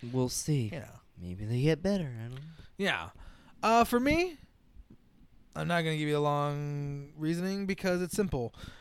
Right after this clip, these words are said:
Speaker 2: Mine, i-, it was an eight. Because obviously
Speaker 1: Mm.
Speaker 2: the acting is not perfect. It's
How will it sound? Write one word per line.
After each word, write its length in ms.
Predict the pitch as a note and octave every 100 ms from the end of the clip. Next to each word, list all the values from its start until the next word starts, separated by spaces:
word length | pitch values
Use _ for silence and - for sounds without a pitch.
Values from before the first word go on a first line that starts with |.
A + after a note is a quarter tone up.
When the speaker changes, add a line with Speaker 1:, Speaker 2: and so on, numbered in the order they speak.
| - -
Speaker 2:
Mine, 420 | D#3 F3 F#3 F#3
i-, 220 | F3 E3+ - -
it 40 | F#3
was 100 | F#3+
an 80 | G#3
eight. 340 | A#3 - - - _ - _ _ _ _ _
Because 460 | - C#3+ D#3+ D3+ D3+
obviously 580 | D#3 E3+ E3+ - E3+ E3+
Speaker 1:
Mm. 40 |
Speaker 2:
the 60 | D#3
acting 340 | D3 D3 D#3+
is 80 | D#3
not 180 | D3+ C#3+
perfect. 640 | C#3+ C#3+ - D3 D3 - - - - - - - _
It's 300 | C3 -